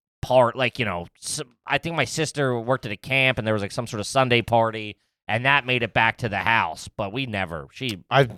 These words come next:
Speaker 1: she's
Speaker 2: I've
Speaker 1: buying America's Best fucking syrup ten for ten. She's not going.
Speaker 2: <laughs> Yeah.
Speaker 1: She's not pulling the shell out.
Speaker 2: And I think America's Choice Magic Shell is just a sock or something.
Speaker 1: <laughs> It's just a di-,
Speaker 2: Just
Speaker 1: just a dress sock.
Speaker 2: <laughs> Plastic laid over it. Um,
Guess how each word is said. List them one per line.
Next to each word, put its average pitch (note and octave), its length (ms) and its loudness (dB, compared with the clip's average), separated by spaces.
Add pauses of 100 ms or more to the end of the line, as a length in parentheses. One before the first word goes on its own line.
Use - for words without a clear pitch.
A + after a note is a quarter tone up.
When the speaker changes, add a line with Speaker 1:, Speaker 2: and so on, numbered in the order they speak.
(120)
Speaker 1:
she's G#3 120 4
Speaker 2:
I've - 60 4
Speaker 1:
buying C#4 200 10
America's G#3 400 6
Best F3+ 260 6
fucking C#3+ 220 4
syrup D#3 280 6
ten C3 180 4
for B2 80 0
ten. C#3 220 4
She's A#2+ 140 -4
not D#3 200 4
going. C3+ 300 2
Speaker 2:
<laughs> - 40 -12
Yeah. G#2+ 140 -4
Speaker 1:
She's - 240 4
not G3 260 4
pulling F#3+ 300 6
the C3+ 80 0
shell D3+ 420 4
out. F2+ 360 -4
Speaker 2:
And B2 80 -4
I C3 80 -2
think C#3+ 160 0
America's C3 440 4
Choice C3+ 340 0
Magic A#2 380 0
Shell F#2+ 320 -6
is G#2 180 -18 (160)
just - 280 -6
a G#2 60 -4
sock C3 480 2
or G#2+ 80 -10
something. - 400 -10 (160)
Speaker 1:
<laughs> - 240 -10
It's F3+ 160 4
just C#3+ 260 -2
a A#2+ 180 0
di-, - 180 0 (120)
Speaker 2:
Just F3 200 2
Speaker 1:
just - 220 6
a D3 60 4
dress A#2+ 320 2
sock. D#3+ 380 2 (480)
Speaker 2:
<laughs> - 420 -10
Plastic C3 640 0
laid G#2+ 260 -6
over G#2+ 320 -4
it. G2+ 140 -8 (540)
Um, B2+ 640 4